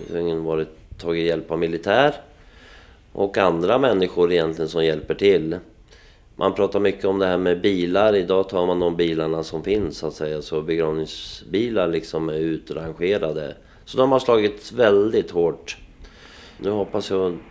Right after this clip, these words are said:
de naturligtvis, som alla vi övriga, att det här kommer att gå över.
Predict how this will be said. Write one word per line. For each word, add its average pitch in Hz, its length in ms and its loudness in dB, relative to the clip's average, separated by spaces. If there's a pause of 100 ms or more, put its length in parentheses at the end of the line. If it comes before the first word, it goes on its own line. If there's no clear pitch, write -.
(160)
de 120 380 4
naturligtvis, 95 580 -2
som 90 160 -2
alla 85 240 2
vi 87 100 2
övriga, 85 340 2
att 80 80 -10
det 82 60 -6
här 82 80 -2
kommer 80 300 -4
att - 480 -10 (640)
gå 95 120 6
över. 104 360 4